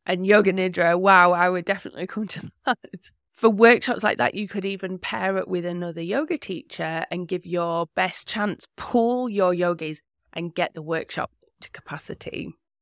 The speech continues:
If you have a space or a studio already, you will probably find that Yoga Nidra workshops sell out or fill up without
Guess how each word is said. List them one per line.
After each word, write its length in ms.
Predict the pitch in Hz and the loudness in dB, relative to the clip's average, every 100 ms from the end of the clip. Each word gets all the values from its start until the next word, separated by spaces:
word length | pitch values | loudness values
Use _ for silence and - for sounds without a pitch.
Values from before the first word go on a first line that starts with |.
| _ - | _ -4
If 140 | 311 | -2
you 160 | 453 370 | 0 2
have 160 | 233 | 2
a 80 | 240 | 2
space 480 | - - 175 175 - | -2 0 0 0 -4
or 140 | 180 170 | -2 -2
a 60 | |
studio 600 | - - 180 175 165 165 | -4 -4 -4 -2 -4 -4
already, 760 | 160 160 160 165 147 160 170 - _ _ - | -6 -6 -8 -10 -12 -12 -14 -18 _ _ -2
you 140 | 190 | 2
will 140 | 190 | 2
probably 500 | - 233 247 262 285 | 2 0 0 -2 -4
find 320 | 285 185 170 170 | -2 -2 -2 -4
that 80 | |
Yoga 320 | 156 170 175 175 | -2 -4 -2 -6
Nidra 320 | 165 170 156 | -6 -8 -8
workshops 720 | 160 - - 156 - - - _ - | -6 -8 -8 -10 -10 -14 -16 _ -16
sell 540 | - - 190 175 180 | -12 -6 -2 0 0
out 280 | 160 156 - | 0 -2 -4
or 100 | 165 | -6
fill 400 | - - - 262 | -8 -6 0 2
up 220 | 175 101 - _ _ _ _ - | 2 0 -6 _ _ _ _ -16
without 640 | 170 196 190 190 196 | -2 0 6 6 6